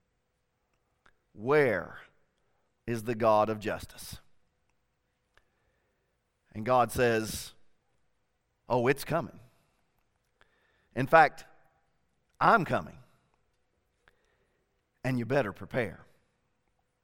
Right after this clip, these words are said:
So he gives this warning,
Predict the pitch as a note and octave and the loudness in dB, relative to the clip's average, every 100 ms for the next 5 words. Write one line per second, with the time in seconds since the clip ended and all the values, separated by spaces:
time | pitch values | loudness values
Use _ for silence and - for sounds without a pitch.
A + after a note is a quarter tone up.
0 | _ _ _ _ _ _ _ _ _ _ | _ _ _ _ _ _ _ _ _ _
1 | _ _ _ _ _ - G3+ F3+ A3+ A3 | _ _ _ _ _ 2 4 8 8 8
2 | G3+ G#3 G3+ G#3 B2 | 4 2 2 0 -2